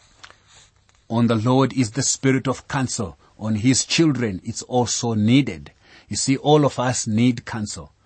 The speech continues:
Did you ever notice that the Lord Jesus Christ never asked anyone for advice? He never asked for counsel. He gave it. He did not say to his disciples, "What do you think I must do?" But he told them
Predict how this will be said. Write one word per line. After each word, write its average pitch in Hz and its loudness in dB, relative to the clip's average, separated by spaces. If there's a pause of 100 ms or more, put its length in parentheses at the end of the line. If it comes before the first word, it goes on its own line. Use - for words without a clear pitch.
(180)
Did 104 -8
you 120 4
ever 120 2
notice 123 0
that 120 -2
the 117 -2
Lord 117 -2
Jesus 135 -2
Christ 107 -6 (300)
never 123 2
asked 120 -4 (100)
anyone 113 -2
for - -14
advice? 98 -10 (240)
He 185 0
never 117 2
asked 120 -2
for - -14
counsel. - -6 (220)
He 104 -6 (220)
gave 117 2
it. - -10 (360)
He 110 -2
did 110 -2
not 127 0
say 135 -2
to 123 -8
his 127 0
disciples, 120 -4
"What 131 -2
do 131 -4
you 139 -2
think 143 -2
I 127 2
must 127 -4
do?" 120 -6 (300)
But - -16
he 98 -8
told 120 -2
them 98 -8